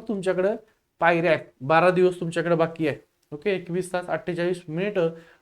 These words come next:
आणि सेकंद. इथं तुम्हाला तीन ऑप्शन दिले बघा. काय दिलेलं आहे? नवीन अर्ज किंवा पेमेंट सव्वीस पर्यंत करता येणार आहे. न्यू अप्लाय,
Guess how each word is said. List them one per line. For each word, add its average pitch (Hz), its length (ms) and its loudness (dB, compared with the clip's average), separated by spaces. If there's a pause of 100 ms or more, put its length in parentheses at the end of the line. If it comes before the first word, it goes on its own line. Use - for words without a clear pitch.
आणि 180 220 -2
सेकंद. 151 460 -4 (960)
इथं 175 240 -4
तुम्हाला 214 220 6 (160)
तीन 220 160 0
ऑप्शन 202 380 -2
दिले 185 160 0
बघा. 170 200 -2 (360)
काय 175 140 2
दिलेलं 185 260 4
आहे? 185 260 0 (440)
नवीन 180 380 0
अर्ज 175 380 0 (260)
किंवा 180 200 -4
पेमेंट 180 420 -6 (240)
सव्वीस 175 340 0
पर्यंत 175 220 0 (120)
करता 170 220 -2
येणार 160 200 0
आहे. 185 100 -2 (380)
न्यू 214 240 0
अप्लाय, 180 540 2